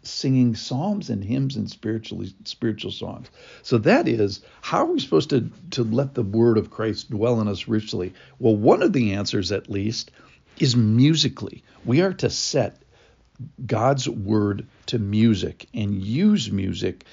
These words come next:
in a way because it's the language of the soul, it's the heart language of the soul, it certainly expresses groanings well and joys well, and it helps us hear the word in a s-, in a kind of unique way, in a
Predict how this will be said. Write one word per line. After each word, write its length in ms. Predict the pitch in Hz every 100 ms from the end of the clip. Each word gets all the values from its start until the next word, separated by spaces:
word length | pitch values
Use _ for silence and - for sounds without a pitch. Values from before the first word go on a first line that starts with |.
| - - -
in 120 | 123
a 60 | 107
way 380 | 104 120 123 117
because 320 | 107 110 90
it's 160 | 85 -
the 120 | 80
language 500 | 85 104 120 117 123
of 100 | 117
the 80 | 120
soul, 480 | - 117 110 110
it's 220 | - - -
the 120 | -
heart 320 | - 135 -
language 420 | 123 120 113 110
of 120 | 110
the 80 | -
soul, 480 | - 117 104 104 98 - -
it 160 | -
certainly 400 | - 139 135 117
expresses 540 | 107 - 113 107 113 98
groanings 680 | 110 117 107 110 104 98 95
well 460 | 101 101 98 101
and 220 | - 92 87
joys 540 | 101 101 101 104 95
well, 420 | 101 101 101 98 - - -
and 160 | 110
it 60 | 98
helps 340 | - 139 156
us 180 | - 139
hear 680 | - - 180 175 110 107 113 _ -
the 80 | 107
word 440 | 98 98 101 107
in 100 | 117
a 60 | 90
s-, 140 | - _
in 140 | 110 95
a 120 | 95 - -
kind 180 | 139 117
of 120 | 104
unique 400 | 104 101 104 -
way, 320 | 95 92 110 - - -
in 140 | 117
a 140 | 92